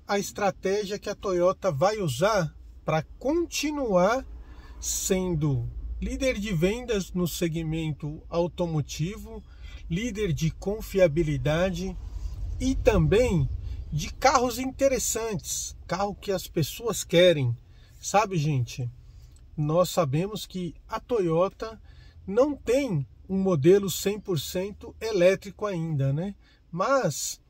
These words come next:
ela vai usar uma estratégia bem interessante pra bater de frente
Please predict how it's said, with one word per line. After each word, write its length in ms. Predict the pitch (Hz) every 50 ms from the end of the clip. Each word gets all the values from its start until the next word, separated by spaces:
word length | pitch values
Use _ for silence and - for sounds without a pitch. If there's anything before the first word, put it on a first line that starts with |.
| _ _ _ _ _ _ _ _ _ -
ela 220 | - 175 180 175
vai 280 | 151 131 156 190 240 294
usar 640 | 285 233 165 135 131 170 170 160 143 131 131 135 - _ - - - - _ -
uma 220 | - 170 165 170 170
estratégia 800 | 165 - - - 185 160 147 - - 165 170 185 175 160 170
bem 260 | 139 120 120 156 208 262
interessante 1000 | 302 277 - 247 233 214 170 147 - - - 185 202 233 226 - - - - -
pra 160 | - - 170 175
bater 460 | 151 160 180 170 - - - 226 240
de 160 | 196 247 277
frente 680 | 269 - - 208 190 208 240 254 262 - - - -